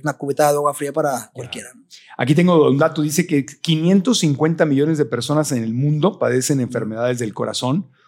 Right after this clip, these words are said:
Speaker 2: o circulatorias.
Speaker 1: Es lo diagnosticado, ¿no?
Speaker 2: Es lo
Speaker 1: Sí,
Speaker 2: di-, ajá,
Speaker 1: claro,
Speaker 2: diagnosticado.
Speaker 1: imagínate, si, a, a ver, si sumáramos la combinación de corazón y diabetes,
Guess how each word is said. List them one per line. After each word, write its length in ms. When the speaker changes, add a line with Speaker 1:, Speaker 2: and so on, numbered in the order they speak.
Speaker 2:
o 100
circulatorias. 1040
Speaker 1:
Es 160
lo 120
diagnosticado, 840
¿no? 240
Speaker 2:
Es 140
lo 100
Speaker 1:
Sí, 60
Speaker 2:
di-, 60
ajá, 300
Speaker 1:
claro, 80
Speaker 2:
diagnosticado. 720
Speaker 1:
imagínate, 640
si, 800
a, 220
a 20
ver, 140
si 120
sumáramos 920
la 220
combinación 840
de 180
corazón 720
y 140
diabetes, 800